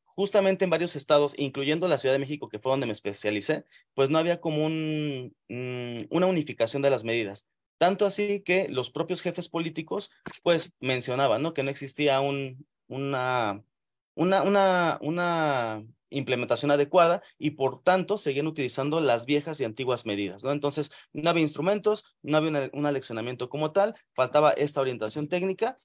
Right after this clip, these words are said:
y bueno, quería mencionar, por ejemplo, y quiero citar textualmente la memoria del Ministerio de Fomento de mil novecientos sesenta y cinco, y justamente Luis Robles Pezuela,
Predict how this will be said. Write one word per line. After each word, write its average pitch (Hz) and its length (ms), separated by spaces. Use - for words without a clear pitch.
y 139 140
bueno, 120 240
quería 139 180
mencionar, 151 460
por 160 140
ejemplo, 156 480
y 113 180
quiero 143 180
citar 120 320
textualmente 131 560
la 135 80
memoria 117 280
del 117 100
Ministerio 110 360
de 110 60
Fomento 131 460
de 113 100
mil 120 160
novecientos 113 680
sesenta 117 400
y 151 40
cinco, 190 340
y 175 120
justamente 190 480
Luis 170 440
Robles 143 320
Pezuela, 165 440